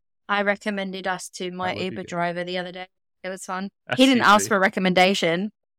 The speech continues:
Speaker 1: at all. I was just like, "Dude,
Speaker 2: Yeah. <laughs>
Speaker 1: you, you like podcasts?" And he was like, "No, not really." I was like, "Well, you do now. Horror House." And yeah, I mean, I don't know if he listened.
Speaker 2: <laughs>
Speaker 1: St-, Steve, the Uber driver,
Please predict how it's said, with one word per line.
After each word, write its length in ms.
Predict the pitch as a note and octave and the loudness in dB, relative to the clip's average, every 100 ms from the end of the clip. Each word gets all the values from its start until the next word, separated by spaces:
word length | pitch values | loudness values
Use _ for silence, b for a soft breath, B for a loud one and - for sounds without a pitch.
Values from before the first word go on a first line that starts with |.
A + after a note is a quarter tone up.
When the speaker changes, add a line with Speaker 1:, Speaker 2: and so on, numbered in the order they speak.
| _ | _
Speaker 1:
at 200 | G3+ - | -8 -4
all. 360 | G#3 F#3+ F3 F#3 - | -6 -6 -10 -8 -2
I 120 | F#3+ | -2
was 140 | F#3+ | -2
just 160 | F#3+ - | -6 -6
like, 180 | F#3 - | -8 -4
"Dude, 300 | G3 E3+ D#3+ | -6 -4 2
Speaker 2:
Yeah. 140 | D3 - | 2 4
<laughs> 340 | - E3+ G#4 F#3 | 2 4 2 0
Speaker 1:
you, 160 | F#3+ - | -2 -6
you 140 | C4 G#3 | 2 6
like 220 | G#3 - | 6 4
podcasts?" 800 | A3+ A3 B3+ B3 D4+ - - - _ _ _ - | 0 2 4 4 4 -4 -14 -20 _ _ _ -2
And 120 | B3+ | 0
he 80 | G#3+ | 0
was 140 | G3 | 2
like, 260 | G3+ G3 G3 | 2 2 0
"No, 300 | F#3+ G3 G3 | 2 4 4
not 160 | F#3+ | 4
really." 200 | F#3+ F#3 | 2 0
I 40 | F#3 | -2
was 80 | F#3+ | -2
like, 160 | - | -2
"Well, 140 | F#3 F#3 | -2 -2
you 140 | F#3 | -2
do 280 | F#3 A3+ G#3+ | 2 4 6
now. 480 | A3 A#3+ F#3+ A3 A3+ _ - | 4 4 4 2 -2 _ 0
Horror 240 | G#3 A#3 | 4 6
House." 540 | A#3+ F3 D#3+ E3 - - _ _ | 4 2 0 -4 -14 -16 _ _
And 240 | - E3+ E3+ | -14 -12 -14
yeah, 300 | - F#3+ E3 - _ _ _ _ | -12 -8 -8 -10 _ _ _ _
I 100 | F3 | 0
mean, 180 | F3 E3+ | 2 2
I 100 | F#3 | 2
don't 160 | F#3+ D#3+ | 0 0
know 120 | E3+ | -2
if 100 | E3 | -2
he 100 | D#3+ | -8
listened. 520 | E3+ B3 A#3 E3 G3 A#3 - _ | -4 2 2 2 -10 -14 -16 _
Speaker 2:
<laughs> 240 | _ _ | _ _
Speaker 1:
St-, 340 | - - B3+ - | -10 0 0 0
Steve, 460 | - B3 B3 B3 | 2 4 6 4
the 180 | A#3+ G#3+ | 2 4
Uber 220 | A#3 G#3 | 4 2
driver, 520 | G3 F3 F3+ F3+ G#3 | 0 0 2 4 2